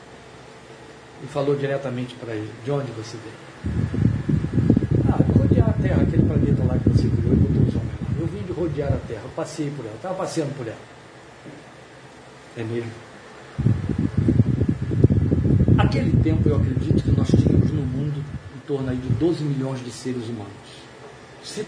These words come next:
tanto. Se tanto. Aí Deus olhou para Satanás e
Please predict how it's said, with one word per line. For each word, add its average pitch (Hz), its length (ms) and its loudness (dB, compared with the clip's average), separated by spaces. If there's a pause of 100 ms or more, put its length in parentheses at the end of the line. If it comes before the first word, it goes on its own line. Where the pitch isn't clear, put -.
tanto. 110 140 -10 (1160)
Se - 180 -12 (140)
tanto. 110 120 -10 (2250)
Aí - 60 2
Deus - 260 4
olhou - 160 4
para - 100 0
Satanás - 580 2
e - 40 0